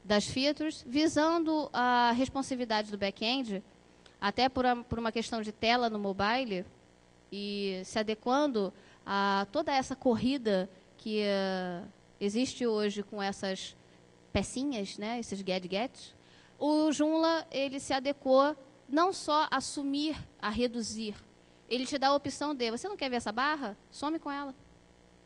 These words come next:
Você não precisa desse menu? Exclui, é, é, oculta ele." Isso no seu mobile. Cada vez que você acessa, "Ah, eu acessei dessa vez no meu tablet,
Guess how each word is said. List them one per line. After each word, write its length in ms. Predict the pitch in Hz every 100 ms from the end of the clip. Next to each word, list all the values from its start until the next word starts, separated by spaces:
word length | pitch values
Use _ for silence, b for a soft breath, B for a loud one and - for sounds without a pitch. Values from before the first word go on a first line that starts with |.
| - - - - - -
Você 160 | 240
não 100 | 349
precisa 300 | 349 320 349
desse 240 | 294 285 262
menu? 360 | 247 294 320 311 - - - - - - - -
Exclui, 360 | - 320 330
é, 280 | 247 233 - -
é, 440 | 214 208 190 185 - -
oculta 440 | - - 339 339 262
ele." 260 | 254 240 - - - - - - - - - - - - - -
Isso 500 | 277 330 - 370 392
no 100 | 311
seu 180 | 311 285
mobile. 600 | 294 311 240 214 190 208 - - - - -
Cada 320 | 302 359 403
vez 300 | 311 254 240
que 80 | -
você 200 | 226 240
acessa, 640 | 214 - 247 285 285 220 -
"Ah, 140 | 240
eu 40 | 226
acessei 300 | 220 240 262
dessa 160 | 262
vez 160 | 247 262
no 60 | 262
meu 100 | 269
tablet, 520 | 220 185 175 -